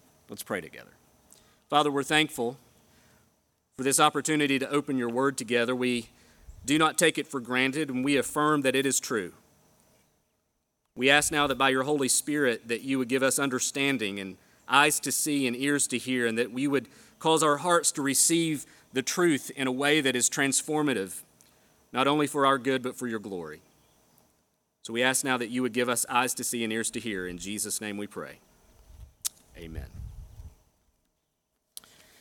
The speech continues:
Well, have you ever made the wrong assumption about someone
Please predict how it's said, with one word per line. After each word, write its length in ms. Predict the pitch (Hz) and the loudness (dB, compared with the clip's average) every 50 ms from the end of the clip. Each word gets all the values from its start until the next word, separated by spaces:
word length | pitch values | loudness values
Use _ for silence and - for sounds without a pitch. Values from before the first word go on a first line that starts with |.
| - _ - - - _ _ _ _ _ _ _ _ _ _ _ _ _ _ _ | -20 _ -20 -20 -20 _ _ _ _ _ _ _ _ _ _ _ _ _ _ _
Well, 80 | 160 180 | 0 2
have 80 | 196 | 4
you 100 | 285 330 | 6 6
ever 240 | 311 277 196 175 - - _ _ _ _ _ _ _ _ _ - - _ _ _ _ | 6 6 4 2 -2 -4 _ _ _ _ _ _ _ _ _ -20 -20 _ _ _ _
made 340 | 139 151 165 175 190 170 | 0 2 4 4 4 4
the 80 | 151 156 | 2 -2
wrong 380 | 135 123 143 147 147 156 156 143 | 2 4 4 6 6 4 2 0
assumption 680 | 135 - - 156 151 143 - - - 151 151 156 156 143 - - - - _ _ _ - | 0 0 0 0 -2 -2 -4 -2 -2 -2 -2 -2 -6 -10 -16 -20 -20 -20 _ _ _ -12
about 360 | - 131 120 147 143 143 - - | -12 0 4 6 4 6 4 2
someone 640 | - 165 151 151 147 143 143 143 147 151 156 156 | 2 2 2 0 0 0 2 2 2 2 0 -4